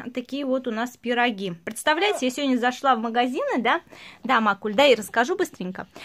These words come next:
А, заходила в магазины, хотела купить, э, курочку, и ни в одном магазине курочки не было. Да, ни в одном. А, не знаю почему, всё скупили. <laughs> Улыбается.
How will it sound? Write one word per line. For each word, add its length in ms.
А, 160
заходила 560
в 20
магазины, 540
хотела 460
купить, 600
э, 580
курочку, 680
и 340
ни 140
в 60
одном 280
магазине 500
курочки 460
не 260
было. 420
Да, 500
ни 200
в 60
одном. 600
А, 140
не 180
знаю 420
почему, 500
всё 320
скупили. 880
<laughs> 440
Улыбается. 640